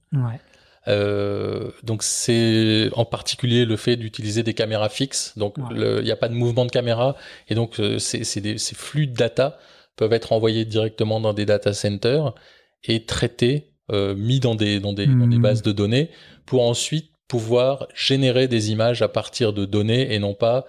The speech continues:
Speaker 2: fabriquer des images à partir d'autres images.
Speaker 1: D'autres images.
Speaker 2: Donc on, on a vraiment cette,
Speaker 1: Donc tu peux
Speaker 2: euh,
Speaker 1: utiliser
Speaker 2: cette
Speaker 1: des data
Speaker 2: possibilité,
Speaker 1: points
Speaker 2: voilà,
Speaker 1: pour recréer
Speaker 2: utiliser
Speaker 1: une image.
Speaker 2: vraiment, récupérer des grosses, grosses, grosses quantités de data,
Speaker 1: Mhm.
Speaker 2: les
Speaker 1: Des gros
Speaker 2: traiter
Speaker 1: flux.
Speaker 2: et générer des contenus,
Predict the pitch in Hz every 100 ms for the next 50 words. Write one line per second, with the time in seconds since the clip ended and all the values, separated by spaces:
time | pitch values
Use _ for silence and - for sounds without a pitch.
0 | - - _ - 117 117 107 107 101 110
1 | 117 113 - - 104 104 107 110 98 151
2 | 147 - 143 131 131 123 110 110 95 120
3 | 123 - 120 120 120 113 131 143 160 -
4 | 131 139 131 117 113 135 135 143 139 139
5 | 139 147 120 - 135 165 - - - 123
6 | 110 - 143 127 139 180 135 123 110 135
7 | 147 151 156 - - _ _ - 131 -
8 | - 139 - - 131 123 131 113 110 104
9 | - 123 147 147 120 120 110 110 120 -
10 | 104 117 - 113 107 104 - 120 180 -
11 | _ 127 139 _ _ _ - 113 131 127
12 | 123 131 160 135 117 107 101 127 127 113
13 | 127 117 107 110 - 135